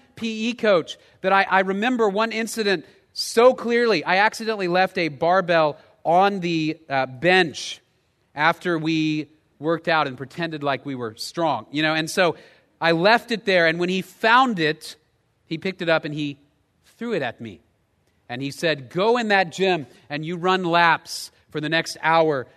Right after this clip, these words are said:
until we're done." And he periodically came and checked on me just to make sure I was still running and I hadn't dropped dead. And I ran around and around. And so when I left junior high, one of the things I thought is, "I will never again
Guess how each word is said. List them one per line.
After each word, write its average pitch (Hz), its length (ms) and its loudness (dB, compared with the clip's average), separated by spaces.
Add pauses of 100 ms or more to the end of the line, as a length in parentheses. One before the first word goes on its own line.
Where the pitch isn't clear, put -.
(100)
until 139 280 -6
we're 147 160 -4
done." 151 440 0 (180)
And 143 100 -8
he 135 80 -6
periodically 185 640 0
came 170 360 -2 (180)
and 151 180 -6
checked 196 400 -2
on 175 180 2
me 165 160 -2
just 170 220 -8
to 220 60 -8
make 214 200 0
sure 220 220 0
I 202 100 4
was 175 140 -4
still 214 260 -2
running 190 400 0 (180)
and 165 120 -2
I 170 60 2
hadn't 190 260 2
dropped 175 380 2
dead. 185 460 4 (560)
And 147 140 0
I 165 60 6
ran 185 500 2 (160)
around 190 480 2
and 190 100 -6
around. 190 360 2
And 175 100 -10
so 196 160 -2
when 175 140 -4
I 220 180 4
left 202 500 0 (220)
junior 196 380 -4
high, 196 260 6 (160)
one 202 240 2
of 233 120 0
the 220 60 2
things 214 320 -2
I 185 140 2
thought 214 340 4 (140)
is, 156 140 -8
"I 202 140 6
will 185 120 -2
never 226 480 2
again 175 400 0